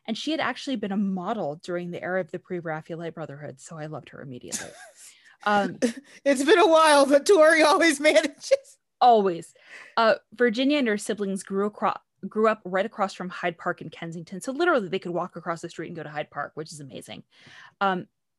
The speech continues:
Speaker 1: for their holidays, they would go to Saint Ives at the southwest tip of England and spend time at a summer home,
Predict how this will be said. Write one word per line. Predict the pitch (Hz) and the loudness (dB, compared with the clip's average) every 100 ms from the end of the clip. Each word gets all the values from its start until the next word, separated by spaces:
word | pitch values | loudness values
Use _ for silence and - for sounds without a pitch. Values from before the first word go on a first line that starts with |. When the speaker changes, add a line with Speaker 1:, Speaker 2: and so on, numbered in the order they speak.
| _ _ | _ _
Speaker 1:
for | 247 233 233 | 4 4 2
their | 208 220 202 | -2 -4 -4
holidays, | - 339 370 233 185 185 - | -2 -2 -2 -4 -4 -6 -6
they | 190 | -4
would | 185 180 | -4 -6
go | 180 | -10
to | 180 | -10
Saint | - 175 - | -12 -14 -10
Ives | 180 175 185 180 | -8 -4 -6 -8
at | 170 | -14
the | |
southwest | 170 165 160 _ 170 - - | -12 -12 -14 _ -12 -12 -16
tip | 180 - | -16 -14
of | 170 - | -16 -12
England | 208 214 208 208 _ _ _ - | -10 -8 -8 -10 _ _ _ -8
and | 220 | -8
spend | - 202 196 | -6 -8 -8
time | - 175 | -10 -10
at | 165 | -10
a | |
summer | 165 - 220 220 | -10 -8 -8 -8
home, | 214 208 220 | -8 -8 -10